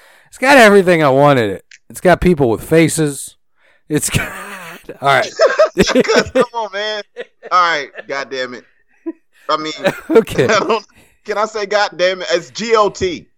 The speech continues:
Speaker 1: Yes, yeah, yeah, yeah. All right, moving on, though. Star Ocean till the end of time. In case we need to edit that, I got a point mark.
Speaker 2: All right,
Speaker 1: twenty-five
Speaker 2: that's fine.
Speaker 1: minutes. But I'm gonna let it ride for now.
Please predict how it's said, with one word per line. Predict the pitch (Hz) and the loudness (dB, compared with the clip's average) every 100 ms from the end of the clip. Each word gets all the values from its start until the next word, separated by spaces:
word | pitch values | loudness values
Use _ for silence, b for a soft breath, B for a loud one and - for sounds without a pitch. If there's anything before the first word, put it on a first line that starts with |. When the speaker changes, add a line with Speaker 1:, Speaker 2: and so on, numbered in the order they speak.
| _ 156 - _ | _ -20 -20 _
Speaker 1:
Yes, | 165 143 104 - | 2 2 0 0
yeah, | 175 139 | 2 4
yeah, | 101 131 127 - _ _ | 0 -2 -2 -4 _ _
yeah. | 135 - _ _ _ b b b b b b - | -6 -6 _ _ _ b b b b b b 0
All | 165 | 2
right, | 131 | 4
moving | 127 170 156 | 4 4 6
on, | 117 143 | 2 -2
though. | 85 - | -8 -18
Star | - - - 190 190 | -14 -2 4 8 8
Ocean | 180 - 165 | 6 2 -4
till | - 151 | 0 2
the | 127 | 2
end | 117 104 | 0 -2
of | |
time. | - 98 90 | -4 -4 -4
In | 107 | -8
case | 120 170 160 | 0 2 2
we | 170 | 0
need | 156 139 | 2 2
to | 123 | 4
edit | 117 123 | 4 4
that, | 127 113 107 - _ | 4 2 2 -4 _
I | 117 | -4
got | 113 107 | 0 0
a | |
point | - 117 104 | 0 -4 -4
mark. | 98 90 87 - _ _ _ _ _ _ | -6 -8 -10 -18 _ _ _ _ _ _
Speaker 2:
All | 117 | -2
right, | 123 117 | 0 -2
Speaker 1:
twenty-five | 107 113 110 | -4 -4 -4
Speaker 2:
that's | 107 101 | -4 -2
fine. | 92 | -4
Speaker 1:
minutes. | 87 - | -4 -10
But | - 123 | -4 2
I'm | 120 131 | 4 4
gonna | 143 120 | 2 2
let | 113 | 2
it | 110 | 0
ride | 101 101 95 | -2 -2 -4
for | - | -8
now. | 85 78 | -18 -18